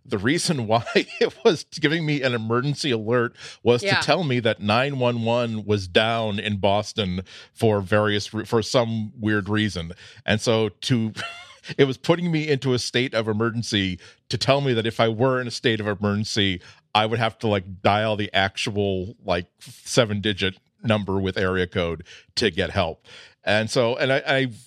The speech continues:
Speaker 1: thought about every single time where, uh, I, I, I am the person who, of course, shushes hi-, his phone during movies. Uh, the only time I actually power down the phone is when I'm at, like, some sort of a live performance, like when I'm at a,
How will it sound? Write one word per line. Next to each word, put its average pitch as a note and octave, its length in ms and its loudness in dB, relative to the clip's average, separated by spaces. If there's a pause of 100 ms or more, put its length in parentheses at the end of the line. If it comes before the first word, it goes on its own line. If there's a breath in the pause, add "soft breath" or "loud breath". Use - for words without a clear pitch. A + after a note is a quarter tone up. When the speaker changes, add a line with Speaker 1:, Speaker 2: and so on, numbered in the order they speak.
(120)
Speaker 1:
thought C3+ 280 2
about C#3+ 300 0 (100)
every C3+ 220 2
single F3 280 -2
time C3+ 340 -2
where, A2+ 200 2 (460 loud breath)
uh, G2 320 -2 (120)
I, A#2 160 0
I, A#2 200 2 (180)
I A2 100 2
am A2+ 120 2
the C3+ 60 -6
person C#3 360 0
who, C#3 140 0
of C3 160 -6
course, B2 460 -2
shushes A#2+ 720 -4
hi-, A2+ 100 0
his B2 240 -2
phone A#2+ 420 0
during A2 220 0
movies. A2 480 -2 (440 loud breath)
Uh, F#2+ 120 0
the G#2+ 120 -2
only C#3 220 0
time E3 340 0
I C#3 80 0
actually B2+ 480 -2
power C3 500 -2
down B2+ 400 -2
the B2 80 0
phone G#2+ 420 0
is G#2+ 200 -2
when A2 240 0
I'm A2 120 -2
at, A2+ 120 -2
like, G#2 180 -4
some A#2 360 0
sort A#2 240 -2
of G#2 60 -6
a G#2+ 40 -2
live G2 400 0
performance, F#2+ 640 -2 (320 loud breath)
like G2 240 2
when G#2 200 0
I'm G2+ 160 -2
at G2+ 260 0
a, F#2+ 120 -2